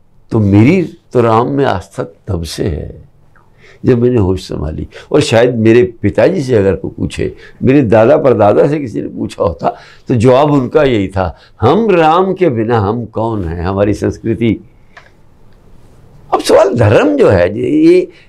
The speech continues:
इतना अजीब सी बात हो गई है। धर्म, धर्म तो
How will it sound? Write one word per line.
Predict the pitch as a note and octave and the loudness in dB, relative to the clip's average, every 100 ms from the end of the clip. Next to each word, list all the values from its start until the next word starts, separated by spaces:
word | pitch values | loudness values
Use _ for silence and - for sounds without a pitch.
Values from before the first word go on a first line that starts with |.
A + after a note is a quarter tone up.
| _ | _
इतना | C3 G3 F#3+ F#3+ | -2 0 0 2
अजीब | C3 G#2+ C3+ | 0 0 -4
सी | - D3 | -2 -4
बात | A2+ A2 G2+ | 0 -2 -2
हो | F#2 | -4
गई | G#2+ | -2
है। | G#2+ | -4
धर्म, | F2 - - C3 G2+ - _ _ _ _ _ _ _ _ _ _ - - - - - _ - - - | -6 -6 0 0 0 -8 _ _ _ _ _ _ _ _ _ _ -20 -20 -20 -20 -20 _ -20 -20 -8
धर्म | D#2+ D#2+ G2 G#2+ | 0 2 4 2
तो | A#2 F#2+ - | 0 0 0